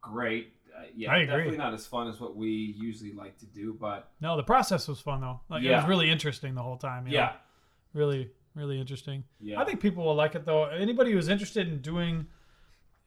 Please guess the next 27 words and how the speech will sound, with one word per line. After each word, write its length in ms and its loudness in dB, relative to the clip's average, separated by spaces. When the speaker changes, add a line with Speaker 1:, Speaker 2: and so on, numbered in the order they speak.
Speaker 2:
videos 680 4
or 480 4
even, 500 -4
you 100 -4
know, 320 -4
podcasts 640 -4
or 40 -4
any 140 0
creative 380 0
stuff 360 -2
with 160 -6
YouTube 460 -4
and, 260 -6
and 160 -6
that 300 -8
will 80 -2
get 200 -2
something 300 -6
out 140 -10
of 100 -10
it 140 -8
'cause, 260 -10
you 140 -8
know, 220 -8
it's 160 -8
just 220 -8
a 140 -4